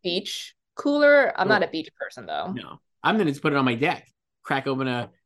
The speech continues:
Speaker 2: Tecate or a Modelo Especial or any, any of these great beers I love. Uh,
Speaker 1: Um, but, but yeah, that, that was their, their F Y C swag.
Speaker 2: Uh, I do
Speaker 1: Cool.
Speaker 2: think it could get in. Like, I mean, like, again, this is not really the greatest,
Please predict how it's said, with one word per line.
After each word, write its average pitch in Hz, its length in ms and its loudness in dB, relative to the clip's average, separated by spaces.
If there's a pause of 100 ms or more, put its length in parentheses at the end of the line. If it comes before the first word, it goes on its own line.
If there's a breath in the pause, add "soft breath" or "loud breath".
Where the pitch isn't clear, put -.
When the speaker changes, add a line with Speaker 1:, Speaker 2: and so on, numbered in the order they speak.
(120)
Speaker 2:
Tecate 160 760 -2
or 117 140 -2
a 113 60 -6
Modelo 135 500 -2
Especial 143 800 -4
or 110 120 -8
any, 165 240 -6
any 175 200 -6
of 160 40 -2
these 127 160 -6
great 123 380 -6
beers 117 300 -8
I 120 60 -8
love. - 340 -12 (1160)
Uh, 80 340 -12 (420)
Speaker 1:
Um, 160 480 -6 (680)
but, 160 400 2
but 185 120 4
yeah, 170 160 6
that, 165 240 4
that 170 140 4
was 165 180 2
their, 165 560 2
their - 80 0
F 170 160 0
Y 147 100 0
C 139 220 -14
swag. - 400 -12 (560)
Speaker 2:
Uh, 156 180 0
I 175 80 0
do 180 60 -2
Speaker 1:
Cool. 214 100 2
Speaker 2:
think 214 200 0
it 165 100 -2
could 165 100 -8
get 135 140 0
in. 123 120 -6
Like, 180 180 -2
I 151 120 -2
mean, 185 200 -2
like, 180 220 -6 (300)
again, 170 340 0
this 160 160 -2
is 160 100 -8
not 170 240 0
really 165 220 0
the 147 80 0
greatest, 147 380 -2